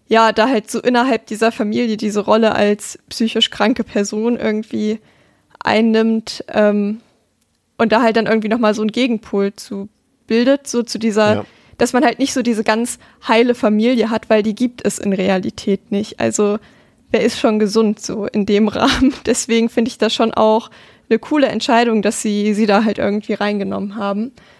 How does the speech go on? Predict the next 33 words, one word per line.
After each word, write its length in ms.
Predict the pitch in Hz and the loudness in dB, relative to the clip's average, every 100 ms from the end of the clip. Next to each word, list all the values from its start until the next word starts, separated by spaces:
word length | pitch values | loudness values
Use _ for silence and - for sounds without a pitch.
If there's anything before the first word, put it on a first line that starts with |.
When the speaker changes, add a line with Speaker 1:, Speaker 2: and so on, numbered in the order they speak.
| _ _ _ _ _ | _ _ _ _ _
Speaker 1:
Und 140 | 233 | 2
halt, 220 | 233 180 - | 2 0 -6
dass 260 | - 208 233 | -4 -2 2
man 80 | 226 | 2
halt 80 | 220 | 2
nicht 120 | 226 | -2
so 60 | 208 | -2
diese 260 | 202 202 | 0 -2
klassische 680 | - - 208 208 - 196 196 | -4 -4 -2 -2 -2 0 0
Vorstadtfamilie, 1400 | - - 214 - 214 202 - - - - 220 220 208 208 | 0 0 2 2 2 2 -2 -10 -6 0 2 4 2 2
Mutter 340 | 208 214 240 - | 0 0 -2 2
arbeitet 460 | 214 202 202 226 | 4 4 0 -2
nicht, 200 | - 214 | -2 -4
Vater 340 | - 202 214 - | 0 0 0 -2
ist 160 | 226 | -2
Arzt 280 | - 196 208 | 0 0 -2
und 60 | 196 | -4
allen 260 | 202 202 202 | -2 0 -2
geht's 300 | 202 - - | -4 -8 -14
gut, 280 | 226 196 - | -10 -10 -8
so. 300 | - 202 220 _ - - - - - _ _ _ - | -6 -4 -6 _ -20 -20 -20 -20 -20 _ _ _ -12
Nachteil 600 | - 220 240 - - 294 | -2 2 0 0 0 0
für 120 | 302 | 2
mich 140 | 269 269 | 0 -2
ist 160 | - | -2
halt 280 | 247 - - - | -2 -2 -10 -20
wirklich 360 | - 233 247 - | -4 -2 -2 -8
die 140 | - 240 | -6 -4
Figur 380 | 240 220 220 208 | -4 0 2 4
Layla, 480 | 202 214 240 269 | 4 2 4 2
die 100 | 247 | 2
mir 180 | 240 233 | 0 0
halt 300 | 233 220 - | 0 0 -4